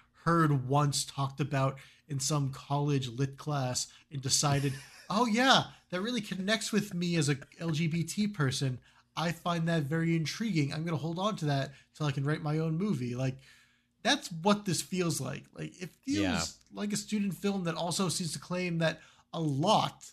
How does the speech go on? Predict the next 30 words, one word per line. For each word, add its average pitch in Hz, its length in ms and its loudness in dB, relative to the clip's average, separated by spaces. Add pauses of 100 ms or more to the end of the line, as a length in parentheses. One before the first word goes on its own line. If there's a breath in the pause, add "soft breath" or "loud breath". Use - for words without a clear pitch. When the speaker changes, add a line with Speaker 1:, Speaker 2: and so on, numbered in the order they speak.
(240)
Speaker 1:
of 139 380 -2
Australia 180 560 0
is, 156 200 -2
or 160 180 -2
at 156 80 0
least 202 160 0
this 156 100 -2
whole 185 380 -4
area 175 240 -2
of 160 80 0
Australia 165 500 0
is 143 160 -2
bigoted, 160 440 0
because 147 280 0 (380 loud breath)
he 302 140 6
literally 330 280 2
gets - 120 2
the 143 100 0
shit - 500 4
beat 160 160 4
out 151 160 8
of 139 80 4
him 135 80 -2
on 131 80 -4
a 117 60 -6
street 156 280 -4
corner. 127 380 -10 (360 soft breath)
Like, 147 220 0 (100)
not, 185 360 2 (640 soft breath)
like, 151 240 4